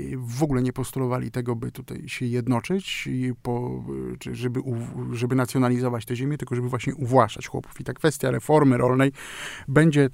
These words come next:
tym, e, głównym elementem, e, głównym postulatem ruchu ludowego w okresie, mm, e, dwudziestolecia międzywojennego, ostatecznie i tak niezrealizowanego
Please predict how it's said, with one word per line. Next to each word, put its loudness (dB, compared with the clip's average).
tym, 8
e, 2
głównym 8
elementem, 2
e, 0
głównym 4
postulatem 2
ruchu 0
ludowego 2
w -8
okresie, 0
mm, 2
e, -6
dwudziestolecia 0
międzywojennego, 2
ostatecznie 2
i 4
tak 0
niezrealizowanego 2